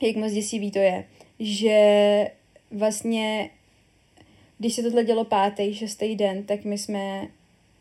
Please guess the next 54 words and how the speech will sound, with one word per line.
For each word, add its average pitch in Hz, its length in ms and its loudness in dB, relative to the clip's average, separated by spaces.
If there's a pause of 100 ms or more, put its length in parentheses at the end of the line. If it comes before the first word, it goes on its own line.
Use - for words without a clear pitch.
(200)
na 220 140 -4
to 226 100 -2
reagovali 208 460 0
už 208 160 -6
úplně 208 320 -6
jinak. 190 360 -8
Vlastně, 220 280 -4
když 208 120 -8
to 214 80 -6
řeknu 208 200 -4
jako, 196 220 -4
eh, 196 580 0
hloupě, 208 340 0
tak 196 120 -4
to 214 80 -4
bylo, 196 220 0
no, 190 200 -4
bože, 196 260 -4
další 180 280 -6
penis. 180 440 -8 (480)
A 202 160 0
že 233 140 4
vlastně 226 240 0
mám 226 200 0
pocit, 226 240 -6
že 214 100 -8
tady 214 180 -2
tohle 214 260 -6
to 226 140 -10
se 226 100 -8
děje 208 220 -4
i 208 80 -6
těm, 208 280 -6
i 214 80 -10
těm 208 180 -8
dětem, 202 340 -6
kteří 208 200 -8
jsou 208 160 -4
tomu 208 220 -4
jako 202 140 -6
neuvěřitelně 208 560 -4
vystavený 202 380 -6
ještě 208 220 -8
v 208 40 -8
takhle 208 260 -4
raném 190 300 -4
věku. 190 400 -6 (500)
A 214 80 -2
mám 208 220 -2
pocit, 208 360 -6
že 208 160 -6
vlastně 208 320 -4
vůbec 208 260 -6
nedokážeme 202 960 -4